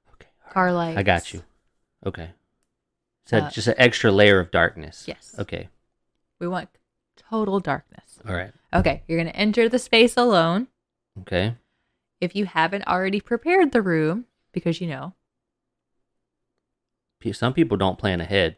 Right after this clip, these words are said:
Speaker 2: Yeah. Spur of the moment, okay?
Speaker 1: I'm just saying.
Speaker 2: You need to block the window, set up the mirror, turn off the lights, light the candle, and place it in front of the mirror. The little a-, apple spice candle.
Speaker 1: Mm-hmm.
Speaker 2: Um, step four,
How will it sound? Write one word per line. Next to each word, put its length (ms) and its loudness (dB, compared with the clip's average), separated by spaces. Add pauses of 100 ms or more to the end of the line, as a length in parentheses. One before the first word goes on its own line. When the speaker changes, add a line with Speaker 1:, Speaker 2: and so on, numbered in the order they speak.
Speaker 2:
Yeah. 240 2 (1080)
Spur 300 0
of 100 2
the 80 0
moment, 360 -4
okay? 200 -8
Speaker 1:
I'm 60 -6
just 140 -10
saying. 380 -6
Speaker 2:
You 100 0
need 140 4
to 60 2
block 380 -2
the 80 -4
window, 560 6
set 240 -2
up 160 -4
the 60 -6
mirror, 480 0
turn 220 -12
off 180 -10
the 80 -12
lights, 880 2
light 240 -6
the 80 -14
candle, 500 -6
and 120 -8
place 280 -8
it 80 -6
in 140 -16
front 240 -6
of 60 -6
the 100 -6
mirror. 640 -4 (1040)
The 80 -10
little 140 -10
a-, 180 -4 (160)
apple 220 -4
spice 360 -10
candle. 420 -12 (320)
Speaker 1:
Mm-hmm. 560 -10
Speaker 2:
Um, 460 -2 (800)
step 340 0
four, 380 2